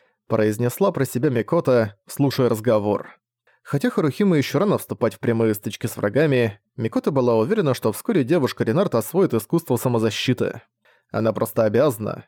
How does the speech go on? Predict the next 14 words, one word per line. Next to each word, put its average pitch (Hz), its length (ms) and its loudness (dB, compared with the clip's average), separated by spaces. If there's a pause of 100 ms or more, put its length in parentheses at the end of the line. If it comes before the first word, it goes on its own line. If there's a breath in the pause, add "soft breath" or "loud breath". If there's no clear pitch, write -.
(220)
Несмотря 113 440 -4
на 135 140 2
то, 147 160 2
что - 140 -8
даже 117 240 2
Белл 127 260 2
начал 110 320 0
в 110 60 0
этом 107 180 -2
сомневаться, 107 760 -2 (220)
Микота 123 440 0
верила. 104 560 0 (340)
«Харухима-сама, 135 960 -2 (260)
держитесь», 147 840 -4